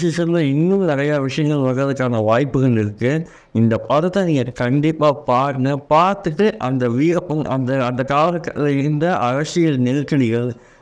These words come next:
வீரப்பன் அரசாங்கத்துக்கு கொடுத்த நெருக்கடிகள், அரசாங்கம் வீரப்பனுக்கு கொடுத்த நெருக்கடிகள், இந்த மாதிரியான பலதரப்பட்ட விஷயங்களை வந்து நீங்க ரொம்ப அழகா நேர்த்தியா தெரிஞ்சுக்க முடியுங்க.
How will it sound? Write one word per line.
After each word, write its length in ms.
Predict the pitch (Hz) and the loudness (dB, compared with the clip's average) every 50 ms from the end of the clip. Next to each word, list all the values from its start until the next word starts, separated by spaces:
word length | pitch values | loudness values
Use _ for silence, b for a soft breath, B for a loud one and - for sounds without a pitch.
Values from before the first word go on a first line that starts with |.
| B - 117 | B 0 2
வீரப்பன் 440 | 131 156 170 175 165 147 147 160 160 | 4 4 4 2 0 0 0 0 0
அரசாங்கத்துக்கு 760 | 139 120 120 143 147 - - 175 170 160 156 160 160 - 147 | 0 0 0 -2 -2 -2 -2 0 0 0 -2 -2 -2 -2 -2
கொடுத்த 320 | 131 143 135 131 135 139 123 | -2 -2 -2 0 0 2 2
நெருக்கடிகள், 720 | 123 123 127 135 127 131 127 123 117 117 123 123 123 - - | 2 2 0 0 -2 -2 0 0 0 0 -2 -2 -4 -6 -4
அரசாங்கம் 760 | 110 107 113 135 160 156 - 175 160 160 160 156 170 160 131 | -2 0 0 0 0 0 0 0 0 2 2 0 0 0 0
வீரப்பனுக்கு 480 | 120 135 151 156 175 - - 151 151 131 | 0 0 0 0 0 -2 -2 -2 -2 0
கொடுத்த 300 | 123 131 131 127 135 131 | 0 0 0 0 0 0
நெருக்கடிகள், 680 | 127 123 127 123 120 131 127 127 120 123 127 123 B B B B B B | 0 0 0 0 -2 0 0 2 2 0 -2 -4 B B B B B B
இந்த 160 | - 147 160 170 | 0 0 2 4
மாதிரியான 420 | 185 208 202 202 185 175 156 131 | 4 4 4 2 2 0 0 -2
பலதரப்பட்ட 840 | 120 - 135 131 151 165 175 170 165 170 - 143 135 139 143 139 | 0 0 0 2 2 2 0 0 -2 -2 -4 -4 -2 -2 -2 0
விஷயங்களை 540 | 131 127 127 - - 202 208 208 196 170 135 | 0 -2 -2 -2 0 0 2 2 2 2 2
வந்து 200 | 123 113 123 139 | 0 0 0 0
நீங்க 200 | 139 135 127 113 | 2 2 2 2
ரொம்ப 340 | 104 107 110 139 151 170 151 | 0 0 -2 0 2 4 4
அழகா 340 | 127 123 127 143 139 156 165 | 4 4 0 -2 -2 -2 -2
நேர்த்தியா 680 | 160 147 135 139 151 175 180 180 - 170 170 175 170 165 - | -2 0 0 2 2 0 -2 -2 0 0 0 0 0 -2 -2
தெரிஞ்சுக்க 400 | 139 127 135 139 143 131 127 113 104 104 | -2 -2 0 0 -2 -2 -2 -4 -4 -4
முடியுங்க. 300 | 107 101 95 95 92 | -4 -4 -6 -6 -10